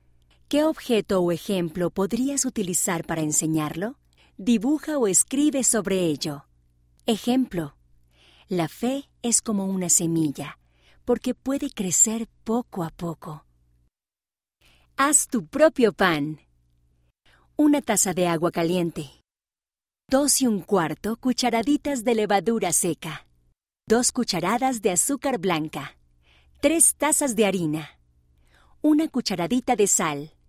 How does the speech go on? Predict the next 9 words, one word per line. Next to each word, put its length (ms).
Un 240
cuarto 440
de 140
taza 400
de 120
aceite 460
de 140
oliva. 480
Primero, 640